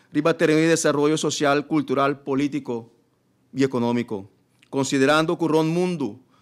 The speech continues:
pueblo, nan, cualquiera sometido a la esclavitud, está conmemorando época aquí, ya que tiene unificación para el desarrollo del pueblo nan aquí,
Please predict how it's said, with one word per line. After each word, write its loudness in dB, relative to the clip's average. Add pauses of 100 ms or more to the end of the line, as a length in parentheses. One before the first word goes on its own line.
(220)
pueblo, 6
nan, -2 (280)
cualquiera 2
sometido 0
a 0
la 0
esclavitud, 0
está -4
conmemorando 0
época 0
aquí, -2 (280)
ya 2
que -4
tiene -2 (160)
unificación -2 (340)
para 4
el 2
desarrollo 0
del -6
pueblo -2
nan -6
aquí, -6